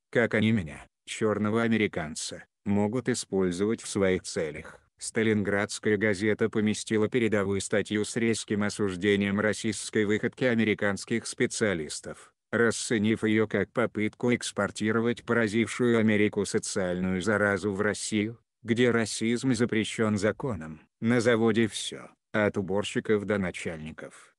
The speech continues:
обсуждали инцидент и дружно оклеймили моих обидчиков. Во мне видели героя,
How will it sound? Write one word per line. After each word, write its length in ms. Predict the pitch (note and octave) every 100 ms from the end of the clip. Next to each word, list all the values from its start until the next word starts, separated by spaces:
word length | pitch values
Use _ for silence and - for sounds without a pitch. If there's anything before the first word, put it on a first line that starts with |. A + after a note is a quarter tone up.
| _ -
обсуждали 920 | A#2 - - G2 E2+ G2 B2 A#2+ G#2
инцидент 600 | G2 - A#2+ C3+ E3+ C3
и 60 | A#2
дружно 460 | G#2+ G#2+ G2 A2+
оклеймили 560 | A2+ A2 G#2 G#2 G#2 G#2+
моих 340 | G#2 G#2 G2
обидчиков. 800 | A2 A2+ C#3+ - G2+ F2 - - -
Во 280 | A2 A#2+ B2+
мне 200 | C3 B2
видели 320 | A#2+ A#2 G#2+
героя, 520 | G#2 F#2+ E2+ D2